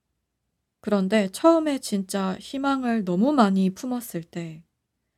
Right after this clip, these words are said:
아니면 진짜 오래 했을 때, 그래서 썬크커스트가 너무 거대하게 느껴질 때, 이럴 때 처음을 기억을 못하면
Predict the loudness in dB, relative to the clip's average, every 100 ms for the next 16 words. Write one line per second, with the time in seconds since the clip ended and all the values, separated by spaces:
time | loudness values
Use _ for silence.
0 | _ _ _ _ 0 6 8 8 4 0
1 | 0 4 4 6 8 8 8 2 -2 -8
2 | -10 -8 -8 -8 -8 -10 _ _ _ _
3 | _ _ _ _ _ _ _ _ -4 0
4 | 0 0 -2 -2 -2 -4 -4 -6 -2 -2
5 | -2 -12 -10 -6 -6 -2 0 2 4 4
6 | 2 0 -2 0 2 2 0 -2 -2 -4
7 | -4 -6 -6 -6 -6 -8 -8 -8 -8 -8
8 | -12 _ _ _ _ _ _ _ _ _
9 | _ _ _ _ _ _ _ _ _ _
10 | _ _ _ 2 6 6 6 4 2 2
11 | 4 10 10 8 4 0 -2 -2 0 2
12 | -2 -4 -10 -12 -8 -4 -4 -4 -8